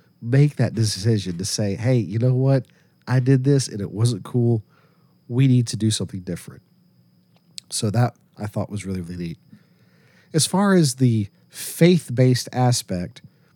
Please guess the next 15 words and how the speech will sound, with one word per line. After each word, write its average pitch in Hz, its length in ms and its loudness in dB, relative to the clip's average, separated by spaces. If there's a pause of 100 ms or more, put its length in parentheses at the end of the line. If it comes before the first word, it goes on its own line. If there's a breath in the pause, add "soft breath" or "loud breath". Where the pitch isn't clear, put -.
(160)
of 123 100 -2
this 113 140 2
story, 123 340 4
as 120 160 4
I 147 60 4
said, 120 260 2
it 107 80 0
takes 131 240 0
place 135 240 0
in 101 80 -6
ancient 127 380 0
Egypt 123 420 0 (500 soft breath)
during 117 300 2
the 147 80 -2
plagues. 101 580 -4